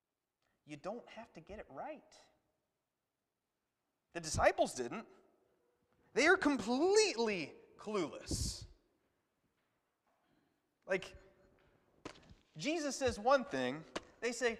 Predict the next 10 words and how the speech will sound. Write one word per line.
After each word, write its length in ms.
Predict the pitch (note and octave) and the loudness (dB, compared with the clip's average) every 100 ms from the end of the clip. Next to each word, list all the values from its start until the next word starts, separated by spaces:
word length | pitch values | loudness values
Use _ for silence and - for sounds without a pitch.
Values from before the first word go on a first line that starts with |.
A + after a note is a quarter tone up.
| - F4 | -6 -2
"Oh 140 | G#4+ G#4 | 0 4
yeah, 240 | G#4+ F3+ F#3+ | 6 6 2
we 120 | E4+ | -2
get 220 | E4+ D#4+ | 6 6
it," 220 | D#3+ - - | 6 -4 -12
and 100 | F#3+ | -10
say 180 | - A3 | -4 0
something 300 | A#3 G#3 G3+ | 0 0 -2
completely 460 | G#3 A3 B3 F#3+ | -4 -4 -4 -4
different. 280 | D3 - - | -6 -10 -16